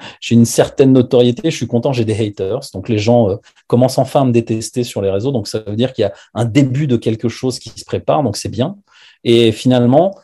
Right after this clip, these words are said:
tu commences aussi à, euh, déplaire aux gens parce que tu leur renvoies quelque chose qui doit les interpeller à l'intérieur, tu vois. Donc, il f-, c'est la deuxième chose à savoir, c'est que, euh, il y aura un nombre de tartes dans la gueule,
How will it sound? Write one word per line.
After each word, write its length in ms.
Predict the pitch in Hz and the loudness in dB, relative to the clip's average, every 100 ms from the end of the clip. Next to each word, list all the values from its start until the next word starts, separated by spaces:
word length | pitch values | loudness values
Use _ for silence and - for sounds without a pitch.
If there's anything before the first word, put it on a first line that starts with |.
| _ | _
tu 180 | - 113 | -10 -8
commences 520 | - 143 160 165 156 | 0 4 4 2 -2
aussi 420 | 127 - 139 143 - _ _ | -4 -4 -4 -4 -6 _ _
à, 340 | 104 117 123 | 2 4 4
euh, 200 | 104 90 92 _ | 4 2 -2 _
déplaire 640 | 110 104 135 143 143 143 120 | -6 -2 0 0 0 2 0
aux 60 | 107 | 0
gens 300 | 127 117 _ _ - | 0 -4 _ _ -8
parce 220 | 107 - | -6 -6
que 160 | - 139 | -6 -4
tu 180 | 143 | 0
leur 140 | 113 104 | 2 2
renvoies 320 | 110 113 131 | 2 2 0
quelque 240 | 123 101 - | -2 -8 -10
chose 240 | - 143 147 | -8 -8 -8
qui 340 | - 107 107 - _ | -8 -8 -8 -12 _
doit 180 | 107 113 | 2 4
les 200 | 113 101 | 4 0
interpeller 480 | 98 110 101 117 110 | 0 -2 -2 -2 0
à 40 | |
l'intérieur, 500 | 101 104 123 127 113 | -2 -2 -2 -2 -4
tu 100 | - | -8
vois. 160 | - - _ - - | -16 -16 _ -18 -2
Donc, 280 | 113 - _ _ _ _ | -2 -4 _ _ _ _
il 80 | - | -12
f-, 180 | - - 233 _ _ _ | -12 -14 -20 _ _ _
c'est 200 | - - | -6 2
la 120 | 131 | 4
deuxième 380 | 143 180 170 180 | 6 6 6 2
chose 260 | - 175 139 | 2 0 0
à 60 | |
savoir, 440 | - 123 117 175 196 | 0 0 2 2 0
c'est 180 | 135 | -6
que, 280 | 117 127 117 _ _ _ _ - | -4 -2 -2 _ _ _ _ -6
euh, 160 | 95 95 | -4 -2
il 100 | 131 | 0
y 80 | 120 | 4
aura 440 | 139 127 156 196 _ _ _ - | 4 6 0 0 _ _ _ -4
un 100 | 120 | 0
nombre 280 | 160 143 | 0 0
de 80 | 120 | -2
tartes 300 | 117 151 135 | -2 -6 -6
dans 120 | 131 123 | -4 -2
la 120 | 117 | -2
gueule, 340 | 113 170 123 | -2 -2 -4